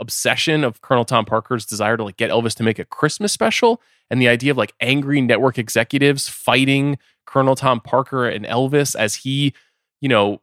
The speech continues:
pursues the producers of the Tammy Show to make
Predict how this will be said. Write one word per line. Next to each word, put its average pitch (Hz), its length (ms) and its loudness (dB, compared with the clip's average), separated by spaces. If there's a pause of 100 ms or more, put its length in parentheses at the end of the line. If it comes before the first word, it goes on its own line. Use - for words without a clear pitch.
pursues 143 580 0
the 104 380 4 (180)
producers 131 400 -2
of 104 100 -4
the 101 80 -8
Tammy 160 420 0
Show 175 480 2
to 101 260 -8
make 117 500 -6